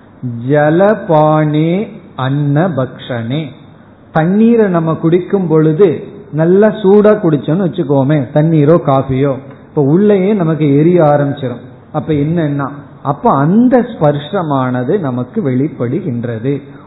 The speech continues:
உள் ஸ்பர்ஷமானது வெளிப்படுகின்றது. இப்ப இந்த ஸ்லோகத்துக்கு அடுத்த ஸ்லோகத்துக்கு கனெக்ஷன் இருக்கு. இப்ப ஜாடராக்னௌங்கிறதோட சப்தத்தை பற்றிய விஷயம் முடிகிறது. ஜலபானே அன்னபக்ஷனேனா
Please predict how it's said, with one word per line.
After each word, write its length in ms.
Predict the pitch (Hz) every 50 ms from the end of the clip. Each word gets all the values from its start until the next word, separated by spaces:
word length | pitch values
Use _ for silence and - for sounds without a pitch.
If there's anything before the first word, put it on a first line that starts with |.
| - - 143
உள் 340 | 147 185 220 254 277 311 285 -
ஸ்பர்ஷமானது 1040 | 269 - - 170 143 135 147 - - 180 165 151 139 127 127 123 120 120 120 151 220 208
வெளிப்படுகின்றது. 1120 | 143 131 131 156 175 - - 127 117 120 165 165 156 120 120 110 120 110 101 104 139 139 127 - - - - - - - - - - - - - - - - - - - - - - - - - -
இப்ப 180 | - - - 147
இந்த 280 | 143 156 165 175 180 170
ஸ்லோகத்துக்கு 680 | 135 117 143 151 175 175 196 175 127 - 147 131 190
அடுத்த 400 | 165 131 135 147 180 165 - 190
ஸ்லோகத்துக்கு 560 | - - 151 143 143 143 131 117 143 143 180 -
கனெக்ஷன் 460 | - 135 135 156 151 - 165 147 127
இருக்கு. 280 | 123 123 - - 139 - - - - - - - - - -
இப்ப 240 | - - - 147 139 135 - - - - - - - - 123 117
ஜாடராக்னௌங்கிறதோட 1700 | 113 139 143 143 151 165 175 165 180 175 160 165 165 160 160 156 139 135 147 151 160 170 175 180 180 160 165 156 156 143 151 156 160 175 202 190
சப்தத்தை 640 | - - 139 143 151 156 180 202 196 202 - - 185 160
பற்றிய 420 | - 156 147 123 135 151 156 151
விஷயம் 400 | 131 135 - - 151 156 170 160
முடிகிறது. 580 | 143 139 143 147 135 139 131 131 120 123 131 180 - - - - - - - - - - - - - - - - - - - - - - - 123 117
ஜலபானே 880 | 131 160 160 170 190 208 226 226 220 196 175 160 160 165 160 165 185 196 185
அன்னபக்ஷனேனா 1000 | 160 147 160 180 185 170 143 151 - - - - 156 139 139 139 135 139 170